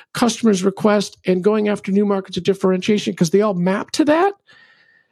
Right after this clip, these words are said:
I think you'll find an organization that's not overstaffed. Organizations, but that's not most R and D orgs. There's, like, a lot of features, and we're project managing,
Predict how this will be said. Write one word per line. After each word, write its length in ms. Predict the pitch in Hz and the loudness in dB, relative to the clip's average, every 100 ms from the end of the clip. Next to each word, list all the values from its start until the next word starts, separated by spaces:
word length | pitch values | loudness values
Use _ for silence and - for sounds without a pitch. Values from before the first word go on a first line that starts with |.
| _ | _
I 120 | - 233 | 2 2
think 160 | 233 | 2
you'll 100 | 269 | 0
find 240 | 226 233 220 | 0 -2 0
an 80 | |
organization 640 | 202 208 196 190 185 - 170 | 0 0 0 0 0 0 0
that's 220 | 170 - | -2 0
not 180 | 170 160 | 0 0
overstaffed. 680 | 160 139 202 202 - - - _ _ _ _ _ _ _ _ - | 0 -2 -4 -6 -10 -20 -20 _ _ _ _ _ _ _ _ 0
Organizations, 800 | 240 269 247 233 233 - 208 - | 2 0 0 -2 -2 -4 -4 -2
but 140 | 226 | 0
that's 180 | 277 - | 0 2
not 180 | 311 240 | 0 2
most 540 | 214 226 262 - _ _ - | 2 2 0 -6 _ _ -2
R 140 | 233 | 0
and 100 | 233 | 0
D 140 | 226 285 | 0 -2
orgs. 420 | - - - - _ _ _ _ _ _ _ _ _ _ _ | -4 -8 -14 -16 _ _ _ _ _ _ _ _ _ _ _
There's, 160 | 196 196 | 0 2
like, 140 | 226 | -2
a 80 | 196 | 0
lot 240 | 196 226 | 2 2
of 80 | 226 | 0
features, 600 | 233 226 233 226 220 190 | 0 0 2 0 0 -2
and 120 | 180 | -4
we're 80 | 170 | -4
project 400 | 175 233 226 226 | -2 -2 -2 0
managing, 680 | 220 214 214 214 214 214 | 0 0 0 0 0 -2